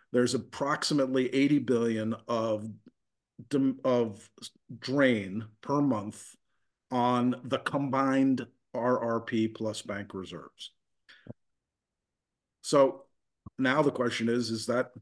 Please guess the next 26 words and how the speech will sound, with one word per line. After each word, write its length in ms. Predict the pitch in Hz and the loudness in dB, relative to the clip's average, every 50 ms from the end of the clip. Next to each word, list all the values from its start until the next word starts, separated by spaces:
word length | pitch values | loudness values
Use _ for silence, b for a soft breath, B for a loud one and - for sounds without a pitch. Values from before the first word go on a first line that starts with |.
| - _ - | -18 _ -4
gonna 160 | 127 120 120 | -2 -2 -2
all 260 | 107 - 123 123 123 | 0 0 0 0 0
come 240 | 123 - 131 127 131 | 0 0 0 0 0
from 220 | 123 - 131 127 | 0 2 2 2
the 140 | 127 123 123 | 4 4 2
R 320 | 113 120 117 104 110 117 113 | 2 0 -2 -2 -2 -4 -4
R 60 | 110 | -4
P? 360 | - - 160 185 196 104 107 | 2 4 4 4 6 4 2
Is 240 | 120 123 120 - 107 | 2 0 -2 -2 -4
it 100 | 107 - | -6 -6
gonna 140 | 127 110 104 | -6 -6 -6
come 360 | - - 127 120 117 117 - - | -4 -4 -2 -2 -2 -2 -2 -2
even, 260 | 135 127 110 110 - - | -2 -2 -2 -4 -8 -8
even 320 | - 127 117 120 117 104 - - | -6 -4 -4 -2 -4 -6 -6 -8
a 20 | |
hundred 240 | - - 131 123 113 | -6 -4 -2 -2 -2
and 100 | - - | -4 2
fifty 300 | - 196 202 208 - 226 | 2 2 4 4 4 2
percent 400 | 165 - 208 - - 202 196 202 | 2 2 -2 -2 -2 0 0 0
of 80 | 185 170 | -2 -2
that 340 | 185 180 185 185 - _ - | -2 -2 -2 -2 -6 _ -8
from 200 | - 180 170 175 | -4 -2 0 2
the 100 | 175 170 | 0 0
R 320 | 156 160 160 165 156 160 | 0 -2 -2 -2 0 0
R 80 | 165 165 | -2 -2
P? 360 | 165 - 170 160 160 165 | -2 -2 0 0 0 0